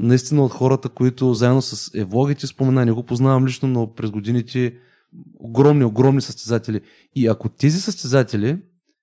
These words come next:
в днешно време бяха това, което са били и имало този интернет, и да се показва така толкова много, нали, както другите състезатели имат възможност да тренират по-добри условия, те с нищо няма са, да се различават с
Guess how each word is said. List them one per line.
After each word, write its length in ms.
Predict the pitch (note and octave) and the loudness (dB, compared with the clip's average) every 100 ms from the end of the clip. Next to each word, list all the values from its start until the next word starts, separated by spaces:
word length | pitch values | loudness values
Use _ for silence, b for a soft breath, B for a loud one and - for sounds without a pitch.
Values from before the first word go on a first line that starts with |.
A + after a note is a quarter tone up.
| _ _ _ | _ _ _
в 140 | E2 G2 | -8 -2
днешно 400 | A2 C#3+ - C3 | 2 2 2 0
време 280 | B2 C3 A2+ | 2 2 2
бяха 300 | A#2+ B2 - | 0 -2 -4
това, 160 | B2 | -6
което 280 | - A2+ A2 | -2 -4 -2
са 100 | G#2+ | -4
били 480 | F#2+ G2+ A2 A2+ F2+ | -2 -2 0 0 -2
и 200 | G#2+ G2+ | -6 -2
имало 260 | B2+ D3 C#3 | 0 2 2
този 240 | C3+ B2+ | 2 2
интернет, 460 | A#2+ A#2+ A2 A#2 - | 2 0 -2 -2 -4
и 20 | |
да 40 | |
се 180 | - F3+ | -8 -10
показва 360 | - - B2 C3+ | -8 -4 -2 -4
така 360 | - - B2+ A#2 b b b _ _ _ _ _ - | -6 -2 -2 -4 b b b _ _ _ _ _ -2
толкова 280 | A#2+ B2 A#2 | -2 0 0
много, 240 | A#2+ A#2+ | 2 0
нали, 140 | A#2+ | 0
както 260 | A#2 B2 - | -2 -6 -4
другите 300 | G#2 F3+ - | 2 2 2
състезатели 420 | - A#2+ A2+ A2 | -2 -2 0 -2
имат 240 | A2+ G#2+ G2+ | -2 -2 -2
възможност 440 | G#2 A2+ A2 G#2 | 0 0 0 -2
да 40 | - | 0
тренират 240 | B2+ B2 | 0 0
по-добри 340 | A#2+ A#2 A#2 | 0 0 0
условия, 280 | A#2 A#2 A#2+ | -2 0 -2
те 140 | A#2+ A2 | -2 -4
с 100 | A#2+ | -6
нищо 200 | - B2 | -4 0
няма 160 | A#2+ | 0
са, 220 | A#2 A2+ A2+ | -2 -6 -6
да 140 | G#2+ | -8
се 120 | A2 | -4
различават 500 | A2 G#2 G2 A#2 A#2 | -4 -4 -4 0 0
с 200 | A2+ G#2 | -2 -8